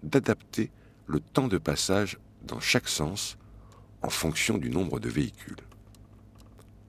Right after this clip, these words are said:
La circulation reste ainsi quasiment fluide, même aux heures de pointe. Des aménagements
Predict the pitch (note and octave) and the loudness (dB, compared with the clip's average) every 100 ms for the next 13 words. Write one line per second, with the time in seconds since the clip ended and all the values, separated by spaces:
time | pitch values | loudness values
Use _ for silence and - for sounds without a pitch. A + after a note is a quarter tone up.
0 | - - - - - - - - - - | -20 -20 -20 -20 -20 -20 -20 -20 -6 0
1 | - - - - B1 - A2+ - - - | 0 0 -4 -4 -2 0 0 -4 -18 -20
2 | - - - A#2 A2+ - - - F2+ - | -20 -20 -6 -2 -2 -6 -10 0 0 2
3 | - - - - - - C#3 G2+ F#2+ F#2+ | -2 -4 -8 -20 0 4 4 4 0 -2
4 | - - - - - - - - - - | -4 0 0 -2 -8 -14 -20 -20 -20 -20
5 | - - D#2+ A2+ A#2 - C2 B1+ D#2+ - | -20 -6 2 4 4 0 -2 2 2 0
6 | - - - - - - - - - - | -10 -12 -14 -16 -20 -20 -20 -20 -20 -20
7 | - - - - - - - - - - | -20 -20 -20 -20 -20 -20 -20 -20 -20 -20
8 | - - - - - - - - - - | -20 -20 -20 -20 -20 -20 -20 -20 -20 -20
9 | - - - - - - - B1 C#2 D2 | -20 -20 -20 -20 -20 -4 0 0 4 4
10 | B1+ C2 D#2+ B2 | 4 0 -2 -4